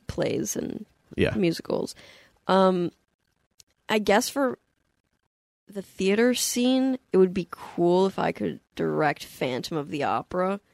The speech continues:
Speaker 2: Ooh.
Speaker 1: Just because that's my favorite musical ever. I remember seeing it when I was in second grade, I wanna, wait,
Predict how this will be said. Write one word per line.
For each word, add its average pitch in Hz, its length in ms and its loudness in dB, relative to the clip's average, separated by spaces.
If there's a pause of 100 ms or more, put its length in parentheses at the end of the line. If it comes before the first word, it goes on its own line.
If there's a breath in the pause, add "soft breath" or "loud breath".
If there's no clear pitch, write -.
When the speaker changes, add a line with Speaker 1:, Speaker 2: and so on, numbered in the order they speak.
(140)
Speaker 2:
Ooh. 104 400 6
Speaker 1:
Just 87 300 6
because 107 380 -4 (380)
that's 185 260 4
my 226 100 2
favorite 190 460 -2
musical 156 560 -2 (260)
ever. 127 380 -2 (260 loud breath)
I - 80 2
remember 190 320 4
seeing 175 400 0
it 175 240 0 (640)
when 180 120 0
I 175 80 2
was 175 120 0
in 170 180 -4 (640)
second 254 800 -4
grade, 302 480 -2
I 302 140 -6
wanna, 285 300 -4 (600)
wait, - 220 -14